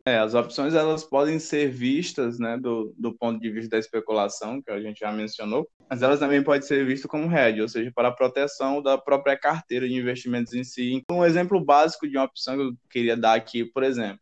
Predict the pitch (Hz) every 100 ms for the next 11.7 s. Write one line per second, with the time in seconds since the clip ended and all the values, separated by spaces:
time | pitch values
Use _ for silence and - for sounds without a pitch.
0 | _ _ _ _ _ _ _ - 117 120
1 | 156 165 170 160 156 156 - 151 151 147
2 | 127 143 143 143 135 139 135 139 117 110
3 | 117 123 131 123 - 123 135 135 147 131
4 | 101 98 - - - 107 - - 117 120
5 | 123 117 117 123 127 160 - 147 147 127
6 | 107 139 160 135 135 - 143 135 120 117
7 | 135 131 - 127 143 165 185 160 101 98
8 | - - 117 - 151 131 - - 120 117
9 | 117 - 85 - - 123 - - 131 139
10 | 139 143 143 143 151 143 135 143 160 147
11 | 139 131 147 143 131 147 156